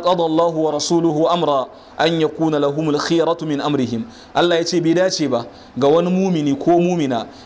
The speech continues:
idan Allah da manzansa suka yi hukunci akan wani al'amari, ya zama cewa suna da wani zaɓi. Ai, baka da zaɓi idan aka, idan Annabi sallallahu alaihi wa sallama ya faɗa abu ko Allah ya faɗa. Dan haka dai, yana daga cikin, wato, nuna soyayya ga Annabi sallallahu alaihi wa sallama,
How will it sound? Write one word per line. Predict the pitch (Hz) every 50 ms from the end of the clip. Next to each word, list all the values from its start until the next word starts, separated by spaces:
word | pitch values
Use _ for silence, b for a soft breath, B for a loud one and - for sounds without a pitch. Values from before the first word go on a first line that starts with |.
| B B
idan | 127 147 160 170 -
Allah | 175 180 180 175 156 147
da | 143 139
manzansa | 143 139 139 139 160 165 170 - - 131 110 - -
suka | - - - 175 175 175
yi | 160 143
hukunci | 147 156 160 175 175 170 - 165 127
akan | 139 - 170 165 165
wani | 156 156 156 - -
al'amari, | 143 131 135 - 160 165 156 143 139 139 139 135 B B B B
ya | 131 139
zama | 147 160 165 160
cewa | - - 160 151
suna | 147 - 160 156 139 127
da | 123
wani | 123 131 135 127
zaɓi. | 135 139 135 123 127 -
Ai, | 165 202
baka | 208 226 - - 190
da | 175
zaɓi | 151 165 170 165 151 147
idan | 143 160 165 170
aka, | 170 - -
idan | 147 151 170
Annabi | 165 156 156 160 147
sallallahu | - 143 139 139 139 147 156 151 156
alaihi | 135 131 143 143 143
wa | 147 139
sallama | 143 - 143 147 156 147 143 139
ya | 147 151 147
faɗa | 151 - 135 135 127
abu | 120
ko | - - 143 -
Allah | 147 147 139 131
ya | 127 123 123 -
faɗa. | 120 101 104 85 - B B B B B B
Dan | 120 147 156
haka | 175 190 185 - 175
dai, | 156 175 170 170 170 - B B B B B
yana | 147 170 180 175 165
daga | 147 143 143
cikin, | 139 - 143 - 175 175 175 175 175 - -
wato, | - 131 135 131 139 139 147
nuna | 160 170 170 160
soyayya | - - 143 147 160 160 160 147 135
ga | 135 127
Annabi | 135 139 151 151 143
sallallahu | - 143 135 135 135 139 151 151 151 156
alaihi | 143 131 135 151 156 147 147
wa | 143
sallama, | 135 - 156 151 151 156 151 151 143 139